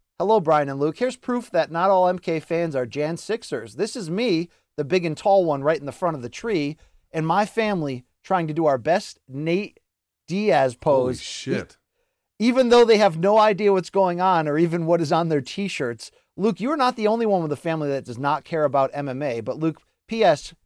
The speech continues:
Speaker 1: forgive my E S L level Ingles. What does that mean? What does that mean?
Speaker 2: E S L Ingles. Uh, English as a second language. Uh, uh, he's saying his English isn't great.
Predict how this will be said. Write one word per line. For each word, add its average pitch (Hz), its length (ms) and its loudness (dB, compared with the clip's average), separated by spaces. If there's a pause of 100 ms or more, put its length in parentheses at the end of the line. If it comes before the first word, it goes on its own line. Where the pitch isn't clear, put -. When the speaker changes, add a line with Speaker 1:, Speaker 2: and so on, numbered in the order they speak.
(280)
Speaker 1:
forgive 165 460 0
my 180 360 0
E 185 180 -2
S 170 240 0
L 165 260 4
level 135 560 0 (260)
Ingles. 139 680 -6 (280)
What 156 100 -10
does 160 80 -8
that 160 140 -2
mean? 120 260 -16 (520)
What 143 140 -6
does 139 80 2
that 143 60 4
mean? 143 40 4
Speaker 2:
E - 20 0
S 123 140 -6
L 143 240 2
Ingles. 120 680 -6
Uh, 107 360 -2
English 135 280 -4
as 117 120 -8
a 107 60 -10
second 117 320 -6
language. 98 500 -8 (140)
Uh, 82 540 -10 (800)
uh, 80 320 -10
he's 104 160 -12
saying 101 180 -6
his 95 140 -12
English 85 240 -14
isn't 76 180 -20
great. 73 220 -16